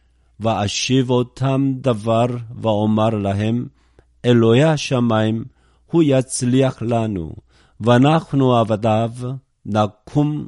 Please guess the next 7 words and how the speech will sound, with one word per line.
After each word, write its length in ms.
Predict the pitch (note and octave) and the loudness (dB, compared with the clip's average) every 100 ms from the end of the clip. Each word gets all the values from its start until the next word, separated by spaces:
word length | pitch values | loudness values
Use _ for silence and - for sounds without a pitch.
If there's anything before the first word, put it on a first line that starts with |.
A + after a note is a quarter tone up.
| - | -8
ובנינו, 720 | B2 B2 C3 D3 C#3+ G2 C#2 - _ _ _ _ | -6 -2 0 0 -2 -4 -8 -14 _ _ _ _
ולכם 680 | B2 C#3 D3 C#3 C#3+ C#3+ D3 B2 | 0 2 2 0 -2 0 0 -4
אין 300 | - C3+ C3 | -2 0 0
חלק 600 | A2+ - D3 B2 G#2 - - _ _ _ - | -4 -2 0 0 -2 -8 -20 _ _ _ -8
וצדקה 840 | B2 - A2 G#2 - - A#2+ B2 C3 - _ - | -6 -6 -6 -6 -8 -4 -2 -2 -6 -16 _ -6
וזיכרון 1080 | G#2+ G2+ A#2+ - - A2 G2+ A#2+ B2+ B2 | -4 -2 -6 -6 -4 -4 0 0 0 -4
בירושלים." 960 | A2 A2 A2 - G#2+ G2 G2 F2+ D2+ | -4 -2 -2 -6 -6 -4 -4 -6 -10